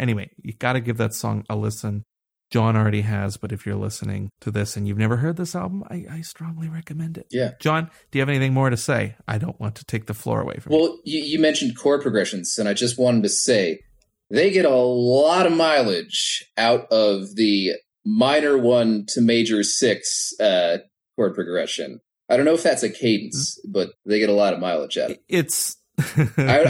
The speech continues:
Speaker 2: I don't wanna say that they, you know, get creatively lazy and it's, like, overused, but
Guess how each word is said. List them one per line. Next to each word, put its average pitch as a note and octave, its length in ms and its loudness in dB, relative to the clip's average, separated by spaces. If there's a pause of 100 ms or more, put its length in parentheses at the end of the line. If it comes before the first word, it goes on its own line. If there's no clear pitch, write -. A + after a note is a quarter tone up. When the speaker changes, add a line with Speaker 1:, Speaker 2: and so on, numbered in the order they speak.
Speaker 2:
I E3+ 60 4
don't G#3 120 4
wanna D3 160 2
say C#3 260 2
that A2+ 220 0
they, A2 120 2
you F#2 340 -4
know, D2+ 240 -12
get - 200 -4
creatively F#2 420 -2
lazy G2 540 -2
and - 160 -20
it's, - 300 -8
like, C2 180 -6
overused, F#2+ 760 -4
but - 120 -14